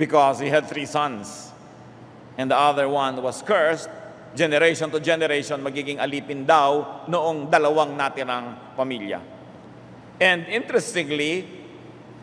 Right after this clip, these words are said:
he blessed God and Japheth and Shem for their etiquette. Kung meron man tayong immediate lesson na pwedeng matutunan dito, mga kapatid, pag nakakita kayo ng isang taong hubad-hubad,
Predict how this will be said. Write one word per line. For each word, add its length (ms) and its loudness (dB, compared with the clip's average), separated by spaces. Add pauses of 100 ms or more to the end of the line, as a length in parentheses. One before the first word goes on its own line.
(160)
he 80 0
blessed 400 4 (480)
God 400 4
and 160 -4
Japheth 480 -2
and 160 -6
Shem 480 -6 (480)
for 240 2
their 560 0
etiquette. 400 -6 (1900)
Kung 120 -4
meron 240 2
man 120 -2
tayong 320 0
immediate 400 -4
lesson 320 -2
na 80 -6
pwedeng 320 -2
matutunan 400 -4
dito, 240 -8
mga 240 -4
kapatid, 320 -6 (2000)
pag 80 0
nakakita 400 2
kayo 160 2
ng 120 0
isang 200 -4
taong 280 4
hubad-hubad, 560 0